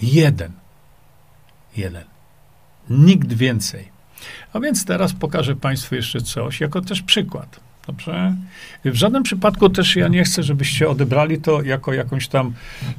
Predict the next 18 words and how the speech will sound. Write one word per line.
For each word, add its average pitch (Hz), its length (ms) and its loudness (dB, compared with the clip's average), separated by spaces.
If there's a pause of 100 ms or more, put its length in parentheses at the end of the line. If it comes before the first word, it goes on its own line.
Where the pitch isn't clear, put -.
(120)
<coughs> - 1500 4
e, 120 200 -6
bo 127 300 -4
ja, 151 320 0
ja 165 180 2
coś 196 260 -2
powiem, 156 840 2 (680)
że, 139 260 -6 (500)
że 147 180 -2
coś 190 280 -2
można 165 280 0
zrobić 151 520 0
lepiej, 139 520 -2
to 139 120 -8
zaraz 175 400 0
jest, 147 480 -4
e, 127 240 -4 (380)
wrzask, 147 840 2